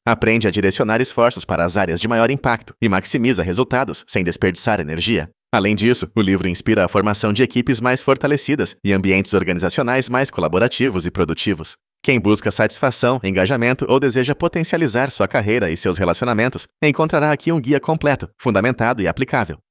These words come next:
Investir neste livro é investir em si mesmo, na felicidade e em conquistas duradouras.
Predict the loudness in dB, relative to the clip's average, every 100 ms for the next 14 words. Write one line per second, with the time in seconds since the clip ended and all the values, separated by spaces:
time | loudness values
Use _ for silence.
0 | 0 2 2 2 0 0 0 2 2 2
1 | 0 0 0 0 0 0 0 2 0 -2
2 | -10 -2 -2 2 0 0 0 0 0 0
3 | 0 0 0 0 0 -2 0 -2 0 -2
4 | -2 -6